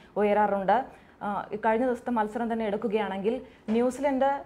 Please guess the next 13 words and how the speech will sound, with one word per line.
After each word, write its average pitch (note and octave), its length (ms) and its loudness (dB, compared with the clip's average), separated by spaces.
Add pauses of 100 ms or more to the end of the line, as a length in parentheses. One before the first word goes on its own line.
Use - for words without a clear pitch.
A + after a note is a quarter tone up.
(140)
ഒരിക്കലും A#3+ 460 0
കരുതിയിട്ടുണ്ടാകില്ല G#3+ 1040 2
മത്സരത്തിൽ G#3+ 580 0
അടിച്ച G#3 280 0
ഫോറുകളുടെ A#3 880 0
എണ്ണത്തിൽ G#3+ 500 -2 (280)
ഒരു, G#3+ 320 2
ആ, G#3 160 0
ലോകകപ്പ് A3 680 0
കിരീടം A3+ 340 0
തങ്ങൾക്ക് G3+ 460 -2
കൈവിട്ടു G3+ 360 0
പോകുമെന്ന്. G3 580 -2